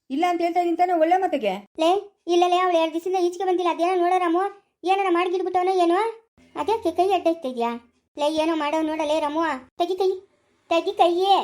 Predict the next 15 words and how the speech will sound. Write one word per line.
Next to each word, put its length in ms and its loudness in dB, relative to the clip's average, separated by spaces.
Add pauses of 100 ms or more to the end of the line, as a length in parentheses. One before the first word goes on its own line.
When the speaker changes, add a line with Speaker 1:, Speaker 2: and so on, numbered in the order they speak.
(520)
Speaker 2:
ತೆಗಿ 200 -4
ಅಂತ 200 2
ಹೇಳ್ತಾ 260 2
ಇರೋದು. 220 2 (240)
Speaker 1:
ಏಯ್, 180 2 (220)
ನಮ್ 240 -2
ಮನೆ 200 0
ಸಂಸಾರಕ್ಕೆ 440 -2
ನೀನ್ 180 0
ತಲೆ 160 -4
ಹಾಕ್ಬೇಕಾಗಿಲ್ಲ. 480 -8 (440)
ನನ್ 260 2
ಇಷ್ಟ, 180 -2 (380)
ನಾವೇನಾದ್ರೂ 500 -2
ಮಾಡ್ಕೊಂತೀರಿ. 480 -4